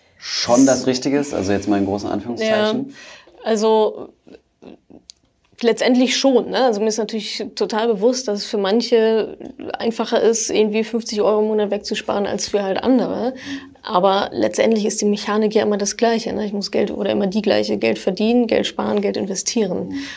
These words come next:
Speaker 2: Und so muss sich da jeder auf sein Niveau irgendwie einpendeln. Und natürlich sind Alleinerziehende, die jetzt genau in diese Kategorie, ähm, fallen.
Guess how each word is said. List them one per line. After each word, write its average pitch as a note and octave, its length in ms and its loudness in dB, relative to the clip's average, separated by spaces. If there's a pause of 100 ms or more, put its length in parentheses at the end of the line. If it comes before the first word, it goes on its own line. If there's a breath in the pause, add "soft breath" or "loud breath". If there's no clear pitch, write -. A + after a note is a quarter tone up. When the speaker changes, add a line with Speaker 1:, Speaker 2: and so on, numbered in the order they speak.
(120)
Speaker 2:
Und F3+ 140 -4
so - 60 4
muss F#3+ 160 4
sich G3 120 -2
da G3 80 2
jeder G3 320 4
auf F3+ 120 -2
sein F#3+ 200 2
Niveau G3 380 4
irgendwie G3 300 2
einpendeln. F#3 580 2
Und F#3+ 100 2
natürlich G3 380 -2
sind F#3+ 160 0
Alleinerziehende, F3+ 800 2
die F#3+ 100 2
jetzt F#3+ 160 0
genau F3+ 220 2
in F3+ 60 2
diese F#3 200 0
Kategorie, F#3+ 760 0
ähm, F#3 440 -2
fallen. G#3 680 2